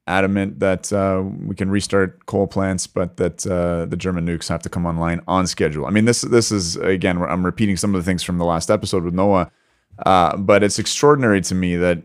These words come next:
you know, in the midst of this, this horrific energy crisis, in the midst of the, the butchery in Ukraine,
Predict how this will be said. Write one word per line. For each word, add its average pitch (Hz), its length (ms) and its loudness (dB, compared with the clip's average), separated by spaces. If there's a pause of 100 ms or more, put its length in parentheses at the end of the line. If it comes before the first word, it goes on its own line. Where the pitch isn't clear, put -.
you 107 80 -4
know, 98 120 0
in 107 280 -2
the 101 80 2
midst 110 340 0
of 95 180 -2
this, 90 320 0
this 92 220 -4
horrific 107 440 2
energy 98 320 0
crisis, 90 600 -2
in 85 140 -4
the 85 120 -4
midst 95 360 -4
of 85 180 -2
the, 85 180 -2
the 87 100 -2
butchery 101 420 2
in 92 80 0
Ukraine, 90 500 0